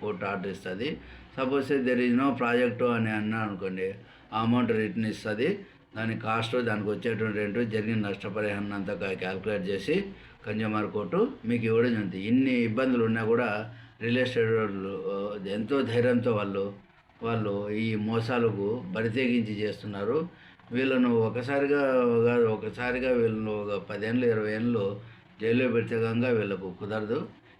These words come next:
ఇట్లాంటివన్నీ, ఈ మోసాలను గవర్నమెంట్ ఖచ్చితంగా స్ట్రింజెంట్ యాక్షన్ చేసుకొని వీళ్ళందరినీ కూడా అరెస్ట్ చేసి వాళ్ళ లైసెన్స్లు అవన్నీ కూడా క్యాన్సిల్ చేసి, ఇవి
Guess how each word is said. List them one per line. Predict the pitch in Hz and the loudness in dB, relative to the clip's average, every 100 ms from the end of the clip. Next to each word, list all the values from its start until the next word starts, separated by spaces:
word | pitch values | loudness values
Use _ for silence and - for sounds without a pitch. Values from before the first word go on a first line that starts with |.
| - | -16
ఇట్లాంటివన్నీ, | 92 113 120 117 113 120 127 107 113 117 - _ - - | -8 -2 0 2 4 2 2 0 -4 -8 -18 _ -20 -10
ఈ | 110 | -4
మోసాలను | 110 110 117 131 127 123 107 104 | -2 0 0 2 2 2 0 -2
గవర్నమెంట్ | 101 104 120 123 120 | -2 -2 0 0 0
ఖచ్చితంగా | 110 - 92 - 123 120 117 | -2 -4 -10 -6 -2 0 0
స్ట్రింజెంట్ | 113 113 120 131 120 | -2 -2 0 2 2
యాక్షన్ | 110 110 117 107 | 0 -2 -6 -6
చేసుకొని | 104 95 113 110 | -6 -8 -8 -6
వీళ్ళందరినీ | 104 98 98 107 110 | -4 -4 -4 -4 -2
కూడా | 107 98 92 - - - - - | -2 -2 -6 -10 -20 -20 -14 -4
అరెస్ట్ | 104 113 - | 0 0 0
చేసి | 113 113 110 | -2 0 -2
వాళ్ళ | 95 101 98 | 0 -2 -2
లైసెన్స్లు | 98 104 - 113 104 | -2 -4 -4 -6 -4
అవన్నీ | 104 101 98 | -4 -4 -4
కూడా | 98 | -4
క్యాన్సిల్ | 95 98 98 98 101 | -4 -6 -6 -6 -6
చేసి, | 98 95 113 85 87 - - - - - | -6 -6 -6 -6 -8 -16 -20 -20 -20 -8
ఇవి | 104 107 | -4 -2